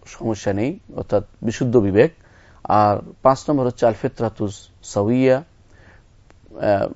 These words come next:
স্বাভাবিক প্রকৃতি, স্বাভাবিক প্রকৃতি এবং সুন্দর প্রকৃতি, যাতে কোনো রকমের অন্য কিছু প্রবেশ করেনি। আমরা আগে উল্লেখ করেছিলাম কোনো কোনো সময় যে আকিদ-, প্রকৃতি যখন নষ্ট হয়ে যায় তখন মানুষ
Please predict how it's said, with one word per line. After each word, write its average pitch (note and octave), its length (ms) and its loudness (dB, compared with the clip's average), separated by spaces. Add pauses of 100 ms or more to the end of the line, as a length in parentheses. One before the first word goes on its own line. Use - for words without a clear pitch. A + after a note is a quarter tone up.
স্বাভাবিক C3+ 440 2
প্রকৃতি, F#2+ 580 -8
স্বাভাবিক A#2+ 340 2
প্রকৃতি C#3 520 -4 (340)
এবং A2 180 2
সুন্দর A#2 360 0
প্রকৃতি, A#2 460 -4
যাতে A2 260 -2
কোনো A2 220 -4
রকমের A#2+ 340 -2 (120)
অন্য G#2 280 -2
কিছু - 220 -10
প্রবেশ G2+ 280 -2
করেনি। G2+ 360 -2 (420)
আমরা D3+ 240 4
আগে B2+ 160 4
উল্লেখ C3 260 2
করেছিলাম A2+ 360 -2
কোনো A2 200 -6
কোনো G#2+ 180 -6
সময় G2 360 -8
যে A2+ 240 -4
আকিদ-, G#2+ 340 -6 (140)
প্রকৃতি A#2+ 400 -4
যখন A#2+ 200 -2
নষ্ট G#2+ 280 -4
হয়ে C3 160 0
যায় G#2+ 120 -6
তখন A2 200 -6
মানুষ G#2 340 -6